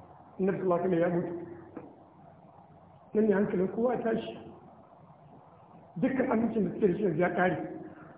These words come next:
Alaƙar sama da ƙasa na wahayi ya ƙare. Annabi ya bar duniya. Sallallahu alaihi wasallam.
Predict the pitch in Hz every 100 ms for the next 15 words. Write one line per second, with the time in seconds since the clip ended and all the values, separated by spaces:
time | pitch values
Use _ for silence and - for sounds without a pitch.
0 | - - - - - - - 185 226 -
1 | 214 220 202 - 220 - 175 196 208 214
2 | 214 196 202 208 214 220 180 - - -
3 | - - - - - - 180 190 170 170
4 | 180 170 160 156 - - - - - -
5 | - - - - - - - 220 247 226
6 | 190 180 185 156 214 220 -